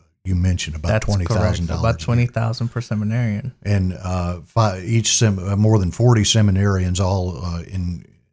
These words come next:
Speaker 1: enrolled for five years in seminary. So we're talking about, uh, we're talking over eight million in operating expenses, uh,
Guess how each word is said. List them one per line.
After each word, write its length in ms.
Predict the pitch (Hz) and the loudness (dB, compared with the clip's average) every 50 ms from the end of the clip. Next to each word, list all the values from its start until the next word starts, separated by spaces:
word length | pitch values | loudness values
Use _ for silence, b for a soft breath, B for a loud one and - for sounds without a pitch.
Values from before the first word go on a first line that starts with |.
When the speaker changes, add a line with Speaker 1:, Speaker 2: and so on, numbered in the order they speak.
| _ _ _ _ _ - | _ _ _ _ _ -6
Speaker 1:
enrolled 500 | 95 95 95 98 101 95 95 95 85 - | -2 0 0 2 2 2 0 -2 -4 -6
for 80 | - | -8
five 380 | 82 - 98 92 87 87 85 85 | -6 -4 -2 -2 -2 -2 -2 -2
years 280 | 90 90 87 85 80 | -2 -2 -2 -2 -4
in 80 | 85 82 | -4 -4
seminary. 460 | - - 107 104 101 85 76 - - - | -2 0 0 0 0 0 -4 -6 -6 -4
So 300 | - 113 101 95 87 b b b b b b b _ _ - | -2 0 0 0 -2 b b b b b b b _ _ -2
we're 100 | 139 160 | -2 -2
talking 460 | 156 - 147 123 120 113 - 110 95 | 0 2 2 2 2 2 2 0 0
about, 520 | 92 85 82 98 92 90 87 85 82 - 87 | 0 0 -2 -2 -2 -2 -2 -4 -6 -10 -12
uh, 260 | 87 85 82 80 82 78 _ _ - | -12 -12 -14 -14 -18 -20 _ _ -18
we're 80 | - | -10
talking 340 | - - 110 98 92 - 92 | -4 -4 -2 -2 -2 -2 -4
over 240 | 87 87 82 85 85 | -4 -4 -6 -6 -4
eight 200 | 120 123 107 - | -2 -2 -2 0
million 360 | 117 113 110 110 101 98 92 | 0 0 2 2 2 2 0
in 140 | 90 85 85 | 0 0 -2
operating 560 | 92 101 98 - 104 95 95 98 92 92 90 | -2 -2 -2 -2 -2 0 0 0 0 -2 -2
expenses, 680 | 87 85 - - - 101 98 95 - - 92 90 87 - _ _ _ _ _ _ _ _ _ - | -2 -4 -6 -6 -2 -2 -2 -2 -2 -2 -4 -4 -4 -8 _ _ _ _ _ _ _ _ _ -16
uh, 180 | - 80 80 | -14 -14 -14